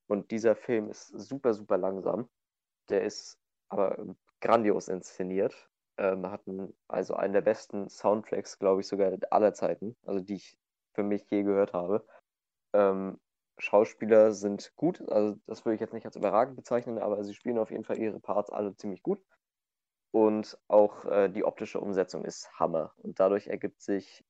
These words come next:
mit dem Sounddesign wirklich eine super, super stimmige und einnehmende Atmosphäre.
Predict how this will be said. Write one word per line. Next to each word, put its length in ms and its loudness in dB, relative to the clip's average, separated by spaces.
mit 200 -6
dem 140 -4
Sounddesign 640 -2
wirklich 280 -10
eine 140 -6
super, 560 -6
super 680 -4
stimmige 540 -4
und 160 -2
einnehmende 460 -2
Atmosphäre. 640 -2